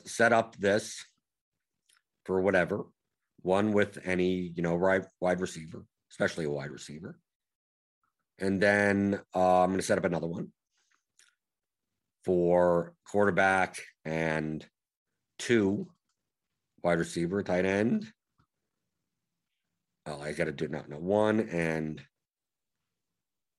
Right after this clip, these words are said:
one with a run back of some type.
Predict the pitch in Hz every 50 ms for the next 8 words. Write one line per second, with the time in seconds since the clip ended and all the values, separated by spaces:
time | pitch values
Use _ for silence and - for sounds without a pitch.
0 | _ _ _ _ - - 107 110 113 117 120 117 117 123 123 113 87 90 87 85
1 | 82 90 107 110 110 110 110 110 110 110 107 107 - - - - - - - 107
2 | 104 110 110 - - 110 113 120 117 -